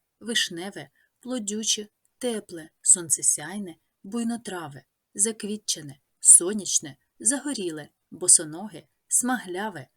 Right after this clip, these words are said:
побронзовіле, тропічне, огріливе, чудернацьке. Не скупіться на вживання епітетів, користуйтесь словниками, вишукуйте нові слова й образи.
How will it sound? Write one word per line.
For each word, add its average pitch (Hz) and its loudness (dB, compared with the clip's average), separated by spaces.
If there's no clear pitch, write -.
побронзовіле, 180 -2
тропічне, 220 -2
огріливе, 170 -4
чудернацьке. 147 -4
Не 247 2
скупіться 277 4
на 156 -12
вживання 151 -8
епітетів, - -12
користуйтесь 196 2
словниками, 180 -4
вишукуйте 226 -4
нові 170 -8
слова 160 0
й 165 -10
образи. 139 -4